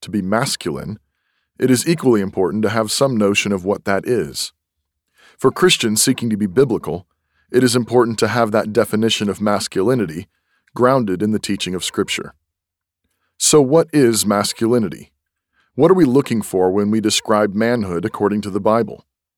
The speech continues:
The answer to that question will inform and direct all our efforts in bringing up our sons.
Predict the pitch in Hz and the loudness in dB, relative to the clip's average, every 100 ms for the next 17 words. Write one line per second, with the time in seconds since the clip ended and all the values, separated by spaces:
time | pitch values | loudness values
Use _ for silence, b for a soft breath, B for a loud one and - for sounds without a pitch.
0 | _ _ _ _ - 123 160 - 127 110 | _ _ _ _ 0 2 4 2 0 2
1 | 127 - - 92 - 107 110 107 107 104 | 2 0 -2 -4 -2 -4 0 2 0 0
2 | 113 117 123 120 113 101 90 - - 110 | 0 2 2 0 2 2 0 -6 -2 2
3 | 113 113 131 - 95 - - 107 92 101 | 2 2 -2 0 -2 -2 -6 -4 -2 -2
4 | 101 92 - 90 - 113 82 67 - | -2 -6 -6 -6 -2 -4 -6 -10 -12